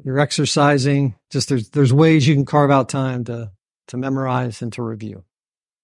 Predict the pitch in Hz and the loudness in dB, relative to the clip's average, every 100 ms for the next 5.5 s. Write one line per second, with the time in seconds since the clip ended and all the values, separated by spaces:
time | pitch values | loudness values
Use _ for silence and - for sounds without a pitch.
0 | _ _ _ _ _ _ _ - - _ | _ _ _ _ _ _ _ -20 -20 _
1 | - - _ _ _ _ _ _ _ - | -20 -20 _ _ _ _ _ _ _ 2
2 | 175 165 202 196 220 _ _ _ 277 196 | 4 4 4 0 -2 _ _ _ -14 0
3 | 160 175 175 190 _ _ _ _ _ _ | 2 2 0 -6 _ _ _ _ _ _
4 | 156 156 151 147 180 180 160 - 151 139 | 0 4 4 6 6 8 4 2 2 4
5 | 131 123 120 120 117 | 4 2 0 -2 -8